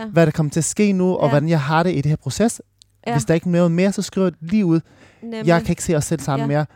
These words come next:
Speaker 2: Punktum." Fordi så har jeg givet svar, så er
Speaker 1: Ja.
Speaker 2: det, der er ingen grund til at holde nogen mennesker hen.
Speaker 1: Nej,
Speaker 2: Vi er jo
Speaker 1: det
Speaker 2: alle
Speaker 1: er
Speaker 2: sammen
Speaker 1: det.
Speaker 2: mennesker, vi har følelser.
Speaker 1: Ja, ja, det er det.
Speaker 2: Og det er det, folk lige glemmer.
Speaker 1: Ja, og man skal jo behandle andre, som man gerne selv vil behandles.
Speaker 2: Nemlig.
Speaker 1: Og selvfølgelig er det aldrig rart at få at vide, at man ikke skal være sammen, hvis det er, man selv har stærke følelser.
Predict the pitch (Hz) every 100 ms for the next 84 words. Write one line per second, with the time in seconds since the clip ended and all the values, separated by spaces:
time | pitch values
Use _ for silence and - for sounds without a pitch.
0 | - - 165 160 135 113 - _ - 180
1 | 170 202 185 180 - 190 - 180 156 151
2 | 185 180 220 - 170 185 - 190 185 190
3 | 147 156 170 160 - 165 170 165 226 226
4 | 175 175 180 220 185 175 208 180 156 147
5 | 175 165 277 208 220 214 202 - 226 220
6 | 226 156 170 185 175 - 175 185 - 190
7 | 247 - _ _ 233 240 - 233 226 -
8 | 226 226 240 269 240 214 247 233 208 202
9 | 202 214 208 190 196 190 - 196 - -
10 | 131 123 123 120 - 214 190 202 226 247
11 | 254 247 190 180 214 220 190 196 208 196
12 | 196 220 202 185 - 202 170 - 220 -
13 | 226 190 190 190 190 220 196 190 185 180
14 | - 208 214 240